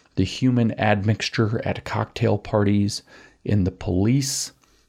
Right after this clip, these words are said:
on the directing boards of national or private banks,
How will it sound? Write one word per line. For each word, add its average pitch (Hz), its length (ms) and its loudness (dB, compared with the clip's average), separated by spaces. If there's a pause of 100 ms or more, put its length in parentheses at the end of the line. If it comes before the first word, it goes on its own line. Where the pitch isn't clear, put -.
(120)
on 98 220 2
the 95 100 4
directing 101 640 0
boards 101 360 2
of 92 80 2
national 98 580 2
or - 180 -2
private - 580 -4
banks, 101 480 -2